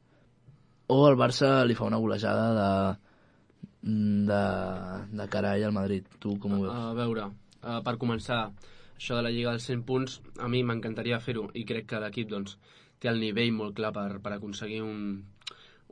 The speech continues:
Speaker 2: una, una cosa tan impressionant com és aquesta, però tot s'ha de dir,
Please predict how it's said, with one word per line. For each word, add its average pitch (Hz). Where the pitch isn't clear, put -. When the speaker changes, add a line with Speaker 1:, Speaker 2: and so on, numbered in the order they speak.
Speaker 2:
una, 117
una 131
cosa 127
tan 123
impressionant 113
com 110
és 110
aquesta, 110
però 113
tot 117
s'ha 120
de 110
dir, 120